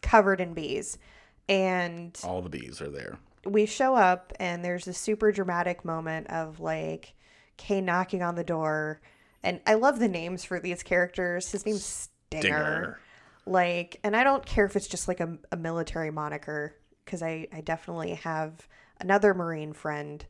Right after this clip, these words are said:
Speaker 1: um, who goes by Bullet. <laughs> Um, and so they have this, like, and it's such a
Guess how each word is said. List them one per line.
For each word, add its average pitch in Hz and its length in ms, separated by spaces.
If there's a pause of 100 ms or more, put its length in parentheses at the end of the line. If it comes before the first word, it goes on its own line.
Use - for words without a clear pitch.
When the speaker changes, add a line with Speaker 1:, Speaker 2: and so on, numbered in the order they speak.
(380)
Speaker 1:
um, 160 260
who 180 140
goes 160 200
by 143 180
Bullet. 143 680
<laughs> - 400
Um, 196 560 (520)
and 180 440
so 180 720
they 190 300
have 208 400
this, 185 500
like, 170 580 (1500)
and 214 120
it's 277 180
such 370 180
a 480 60